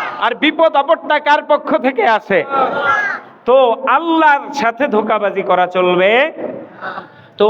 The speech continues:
ওজনে কম দেওয়ার কারণে আপনারা ইতিহাস জানেন, হযরত শুআইব আলাইহিস সালাতু ওয়াস সালামের কওমকে আল্লাহ তাআলা ওজনে কম দেওয়ার একটা অংশ, তাদের উপর যে গজব আসছে, একটা কারণ এটাও ছিল, তারা ওজনে কম দিত।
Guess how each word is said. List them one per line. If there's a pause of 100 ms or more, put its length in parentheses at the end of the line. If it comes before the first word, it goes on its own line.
(120)
ওজনে (100)
কম (120)
দেওয়ার
কারণে
আপনারা (420)
ইতিহাস (160)
জানেন, (280)
হযরত
শুআইব (100)
আলাইহিস
সালাতু
ওয়াস
সালামের (120)
কওমকে (460)
আল্লাহ (140)
তাআলা (460)
ওজনে (100)
কম (160)
দেওয়ার (260)
একটা (320)
অংশ, (180)
তাদের
উপর (100)
যে (120)
গজব (100)
আসছে, (540)
একটা (120)
কারণ (140)
এটাও (100)
ছিল, (140)
তারা (100)
ওজনে
কম (120)
দিত।